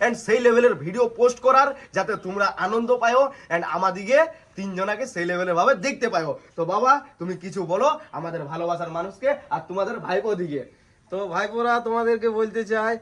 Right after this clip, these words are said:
Speaker 2: আমরা কিন্তু ভিডিও, আমরা ভিডিও কিন্তু সেই লেভেলে প্রতিদিনই দিচ্ছি।
Speaker 1: সেই লেভেলের, একদিনও বাদ করি নাই,
Speaker 2: একদিন।
Speaker 1: দুশো সাতান্ন দিন ব্লগ।
Speaker 2: যদি জল পড়ছে, তাও দিছি,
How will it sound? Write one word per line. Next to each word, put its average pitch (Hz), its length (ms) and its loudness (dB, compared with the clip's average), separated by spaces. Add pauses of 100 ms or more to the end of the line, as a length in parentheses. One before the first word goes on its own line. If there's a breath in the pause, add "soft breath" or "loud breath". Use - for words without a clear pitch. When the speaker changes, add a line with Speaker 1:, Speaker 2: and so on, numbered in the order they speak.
(140)
Speaker 2:
আমরা 214 380 -2
কিন্তু 214 400 -10
ভিডিও, 170 680 -6 (220)
আমরা 196 300 -2
ভিডিও 190 360 -6
কিন্তু 202 280 -12
সেই 190 340 -2
লেভেলে 240 360 6 (260 loud breath)
প্রতিদিনই 220 520 0
দিচ্ছি। 143 440 -12 (280)
Speaker 1:
সেই 233 180 4
লেভেলের, 196 460 4
একদিনও 247 440 4
বাদ 254 280 4
করি 254 200 8
নাই, 247 180 8
Speaker 2:
একদিন। 196 140 2
Speaker 1:
দুশো 226 140 4
সাতান্ন 233 500 4
দিন 233 180 0
ব্লগ। 202 460 6 (220)
Speaker 2:
যদি 226 280 -4
জল 208 360 -2
পড়ছে, 214 240 -6
তাও 180 260 -2
দিছি, 180 340 -10